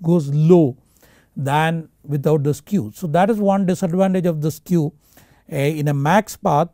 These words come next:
because of the skew, the clock period goes down, or, uh, the clock period is, goes up,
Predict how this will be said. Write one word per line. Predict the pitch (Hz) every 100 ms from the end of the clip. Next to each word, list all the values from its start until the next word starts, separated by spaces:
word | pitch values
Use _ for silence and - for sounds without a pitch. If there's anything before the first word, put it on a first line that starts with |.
| _ _ _ -
because | 147 185 175
of | 170
the | 170
skew, | - - 220 160 - _ _ _ _ 143
the | 143
clock | - 165 156
period | 214 208 180 156
goes | 180 185 147
down, | 127 143 135 143 165 196 - _ _ _ _
or, | 135 135 143
uh, | 131 131 131
the | 131 123
clock | 147 143
period | 190 180 160
is, | 165 151
goes | 139 139 180 156
up, | 180 226 _